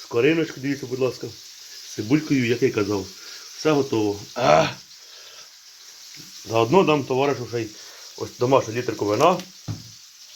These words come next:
Хай смакує з душою. А ми ось це прозоре свинця тако берете вдома, накрили стола такого, сіли з родиною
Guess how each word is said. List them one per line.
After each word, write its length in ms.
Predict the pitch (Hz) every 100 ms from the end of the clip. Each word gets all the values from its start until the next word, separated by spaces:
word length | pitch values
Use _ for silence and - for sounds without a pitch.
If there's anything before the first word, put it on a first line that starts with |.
| - - - - - - - - - - -
Хай 160 | 117
смакує 520 | 110 123 - 120 117 98
з 40 |
душою. 420 | 104 - 107 98 90 - - - - -
А 220 | 110 104 -
ми 200 | 123 123
ось 240 | 113 -
це 100 | 120
прозоре 400 | - 110 117 -
свинця 420 | - 117 110 156
тако 240 | 127 117 104 - - -
берете 320 | 110 143 147
вдома, 300 | 127 127 120 - - - - - - - - - - - 143
накрили 480 | 123 139 170 147
стола 320 | - 131 123 117
такого, 440 | 110 120 104 101 - - - -
сіли 380 | - 139 131 107 -
з 100 | 101
родиною 480 | 113 107 101 98